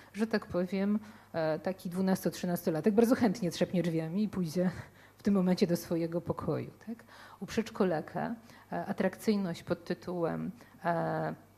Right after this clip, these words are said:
klocki, fajna zabawa z kimś, e, bajka, którą lubię, e, jeżeli ta masturbacja jest taką rozwojową w normie, no to wybierze zupełnie inną aktywność. Tam nie ma pobudzenia seksualnego.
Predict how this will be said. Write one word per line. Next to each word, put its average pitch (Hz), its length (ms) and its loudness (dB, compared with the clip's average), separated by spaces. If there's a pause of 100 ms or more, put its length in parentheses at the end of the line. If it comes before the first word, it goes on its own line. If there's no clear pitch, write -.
(220)
klocki, 165 720 -4
fajna 185 340 -2
zabawa 175 520 0
z - 120 -14
kimś, 156 600 -10
e, 170 320 -6 (300)
bajka, 185 440 0
którą 165 380 -8
lubię, 170 460 -10 (480)
e, 190 240 -2
jeżeli 180 380 -4
ta 170 340 -8
masturbacja 175 640 -8
jest 165 220 -10
taką 160 480 -6 (260)
rozwojową 170 920 -2 (120)
w 175 140 -10
normie, 165 480 -6 (300)
no 185 100 -2
to 185 120 -4
wybierze 185 400 -4
zupełnie 185 360 -4
inną 180 280 -4
aktywność. 147 840 -12 (220)
Tam 180 180 0
nie 196 260 2
ma 190 260 2 (200)
pobudzenia 190 560 -2
seksualnego. 170 960 -4